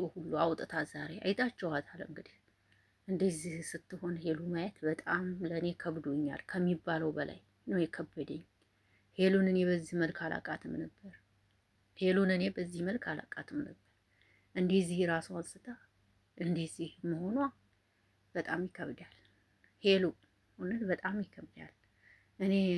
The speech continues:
እውነት እንዴት ስትሆኛለሽ ብዬ አስቤም አላቅም ነበር። እንዲሁም ጠንካራ ሆነሽ ብርቱ ሆነሽ ጀግንነትሽን እንደምታሳይን ነበር ያሰብኩት። ነገር ግን እንዳሰብኩት አልሆነም።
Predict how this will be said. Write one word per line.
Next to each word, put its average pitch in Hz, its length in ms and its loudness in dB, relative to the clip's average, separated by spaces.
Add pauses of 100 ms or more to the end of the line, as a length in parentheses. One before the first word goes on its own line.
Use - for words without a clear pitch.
(140)
እውነት 170 360 0
እንዴት 175 260 -2
ስትሆኛለሽ 170 720 -4
ብዬ 196 340 -6
አስቤም 170 540 -8
አላቅም 165 420 -8
ነበር። 175 380 -14
እንዲሁም 180 340 -4
ጠንካራ 175 520 0
ሆነሽ 165 340 -6
ብርቱ 185 320 0
ሆነሽ 180 340 0 (520)
ጀግንነትሽን 180 800 2
እንደምታሳይን 170 960 0
ነበር 160 380 -2 (200)
ያሰብኩት። 175 640 -6 (580)
ነገር 180 340 2
ግን 175 140 -4
እንዳሰብኩት 175 760 -2
አልሆነም። 170 460 -6